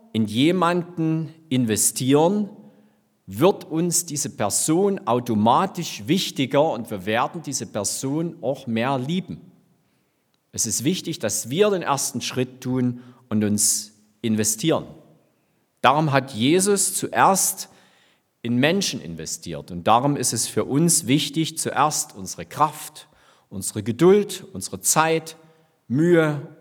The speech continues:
und Nerven, vielleicht auch Geld, in Menschen zu investieren. Ich habe gesagt, als Überschrift für diesen zweiten Teil, wie können wir Jünger machen?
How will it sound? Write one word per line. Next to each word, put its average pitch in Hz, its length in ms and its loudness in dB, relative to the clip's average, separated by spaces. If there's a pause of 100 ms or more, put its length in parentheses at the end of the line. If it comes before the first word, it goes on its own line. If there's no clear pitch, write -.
und 92 140 -6
Nerven, 156 460 2
vielleicht 139 380 -2
auch - 200 -8
Geld, 147 480 2 (720)
in 110 180 0
Menschen 147 420 4
zu - 100 -6
investieren. 73 720 -10 (3750)
Ich 123 80 -2
habe 147 140 4
gesagt, 170 360 4
als 131 120 0
Überschrift 180 500 2
für 131 80 -12
diesen 117 260 -2
zweiten 123 540 2
Teil, 160 560 4 (560)
wie 160 400 0
können 143 340 2
wir 117 140 6
Jünger 127 800 4
machen? 95 400 0